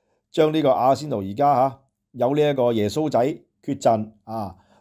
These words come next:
會唔會喺呢場波呢，能夠係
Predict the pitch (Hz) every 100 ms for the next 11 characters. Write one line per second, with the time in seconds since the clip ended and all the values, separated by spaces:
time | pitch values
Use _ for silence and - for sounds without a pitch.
0 | - 117 143 160 135 110 110 143 147 -
1 | _ _ _ - 147 180 135 104 147 156
2 | 147 - _ - 117 123 135 117 107